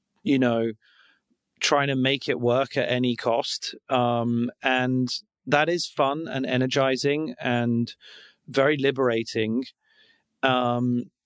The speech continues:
the benefit of it, I would say, is that it shapes you very early on in your life into thinking,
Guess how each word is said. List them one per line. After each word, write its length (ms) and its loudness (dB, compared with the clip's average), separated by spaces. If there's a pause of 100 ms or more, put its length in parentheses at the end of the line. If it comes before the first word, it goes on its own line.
(120)
the 100 2
benefit 640 2
of 220 0
it, 260 2
I 180 2
would 180 2
say, 540 0 (800)
is 260 2
that 200 2
it 180 -2 (240)
shapes 680 -2
you 180 0
very 360 2
early 360 2
on 160 2
in 120 0
your 160 2
life 640 -2 (680)
into 320 0
thinking, 800 0